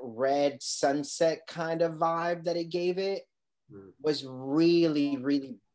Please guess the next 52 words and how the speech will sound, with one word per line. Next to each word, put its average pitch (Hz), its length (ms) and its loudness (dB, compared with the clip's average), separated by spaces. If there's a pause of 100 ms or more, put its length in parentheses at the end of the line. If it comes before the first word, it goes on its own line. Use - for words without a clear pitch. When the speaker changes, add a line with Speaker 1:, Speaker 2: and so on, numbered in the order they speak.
(120)
Speaker 1:
it 143 100 2
was 143 140 -6
just, - 200 -6
like, 151 180 -2 (200)
beautiful. 131 840 -2 (140)
By 147 200 2
legend, 143 560 0
they're, 127 160 0
like, 123 200 -4
these 120 200 -10
beautiful 131 540 -6
creatures, 107 640 -6
right? 110 320 -6 (440)
Um, 131 480 -4
so - 140 0
I 170 40 -2
just, 226 240 -6
I 180 100 4
think 190 280 -2
that 156 180 4
lighting 147 300 0
for 139 160 -6
me 135 240 0
really 127 300 -4
helped 123 640 -4 (140)
that 143 360 -2
scene, 175 500 -6 (640)
but 147 400 2 (840)
just 175 220 -2
the 175 100 4
look 170 280 4
of 123 160 -2
that, 117 220 -2
like, 123 200 -4
the 127 80 -6
set, 151 560 0
the, 127 200 0
the 127 100 -2
little 139 200 -2
housing 143 500 -4
behind 139 420 -2
them 143 120 0
with 131 100 -4
all 127 80 -2
the 123 80 -8
seaweed 147 720 -2
and 127 140 -4
the 117 60 -6
pearls 147 560 -2
hanging, 147 640 -4
and 127 100 -4
then 127 240 -6